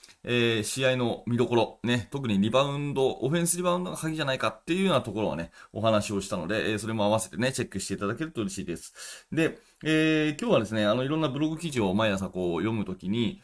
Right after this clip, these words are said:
まあ、今日のね、バスケットボールの記事はやっぱりBリーグのファイナルのことが多いんで、これに触れようかなと思ったんですけど、ちょっと違った視点で面白い話が出たので、えー、これを元に話をしていきたいと思います。えー、エヌビーエーの話ですね。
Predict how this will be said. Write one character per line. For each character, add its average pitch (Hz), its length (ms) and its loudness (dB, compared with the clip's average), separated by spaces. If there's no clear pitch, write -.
ま 147 120 -2
あ、 139 60 -6
今 156 120 0
日 120 60 0
の 92 80 0
ね、 101 180 0
バ 104 100 2
ス - 60 -10
ケ 123 80 -4
ッ - 20 -10
ト 113 80 -6
ボ 104 120 0
ー - 20 0
ル 90 60 -2
の 87 60 -4
記 113 140 -8
事 101 80 -2
は 92 80 0
や 90 80 2
っ - 20 -4
ぱ 107 100 -2
り 98 60 0
B 113 160 0
リ 117 120 -2
ー - 20 -2
グ 95 60 -2
の 80 80 -4
フ - 80 -10
ァ 117 80 0
イ - 20 -2
ナ 95 80 -2
ル 80 60 -6
の 76 80 -8
こ 98 100 -12
と - 80 -8
が 82 100 -4
多 120 220 2
い 104 160 0
ん 87 100 -6
で、 95 220 0
こ - 140 -4
れ 160 60 0
に 165 120 0
触 143 220 -8
れ 170 80 2
よ 180 100 2
う 170 60 -2
か 147 80 0
な 127 120 2
と 117 80 -6
思 123 120 -4
っ 123 40 -10
た 107 100 -4
ん - 20 -2
で 87 80 -4
す - 40 -10
け 104 60 -8
ど、 110 220 0
ち - 80 -8
ょ - 60 -4
っ - 20 -8
と - 80 -4
違 208 240 -2
っ 214 80 -6
た 208 100 0
視 202 100 -4
点 196 120 4
で 185 60 6
面 190 160 4
白 202 160 2
い - 20 0
話 104 260 0
が 92 80 -2
出 95 120 -2
た 98 100 -4
の 82 160 -4
で、 113 360 2
え - 20 0
ー、 113 40 -2
こ 139 140 -6
れ 147 160 -2
を 143 40 -2
元 131 260 -2
に 107 80 0
話 98 320 -2
を 90 80 -2
し - 60 -8
て 90 100 -6
い - 20 -12
き - 80 -16
た 92 80 -6
い 80 80 -6
と 78 80 -12
思 71 120 -8
い - 20 -6
ま 69 100 -8
す。 - 240 -6
え 139 140 4
ー、 123 60 4
エ 143 40 4
ヌ 175 140 6
ビ 196 160 4
ー 202 40 4
エ - 40 6
ー - 20 2
の 110 60 2
話 95 240 2
で - 40 -10
す - 100 -8
ね。 113 180 -2